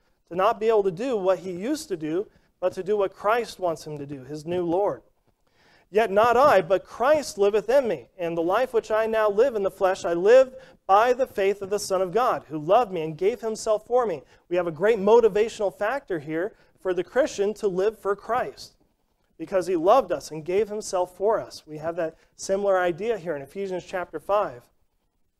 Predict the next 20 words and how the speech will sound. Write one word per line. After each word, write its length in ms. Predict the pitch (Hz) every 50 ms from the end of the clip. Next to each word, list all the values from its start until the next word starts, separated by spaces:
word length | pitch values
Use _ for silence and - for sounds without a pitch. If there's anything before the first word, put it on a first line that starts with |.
| _ _ _ _ _ _ _ _ _ -
Also 340 | 180 208 233 220 - 226
at 100 | 214 202
salvation, 560 | 202 - 214 202 196 190 233 285 254 - 190 160
the 60 | 147
Christian 580 | - - - 262 311 - - - 202 185 196 - _ _ _ _ _ _
belongs 560 | - 202 196 202 226 285 285 226 214 220 220 -
to 120 | - 208
his 160 | 208 202 185
new 200 | 185 202 214 220
Lord. 360 | 214 214 240 277 247 165 135 - _ _ _ _ _ _ _ _ _ _ _
In 160 | 160 156 160
Romans 280 | 170 190 214 220 202 -
chapter 300 | - 220 214 202 208 190
fourteen, 520 | - - 202 196 190 - 247 247 226 190
verses 340 | 170 175 165 - 180 170 160
seven 260 | - 202 208 208 208
through 180 | 202 - 190 185
nine, 300 | 196 208 208 190 180 175
he 100 | 170 160
says, 340 | - - 185 170 170 170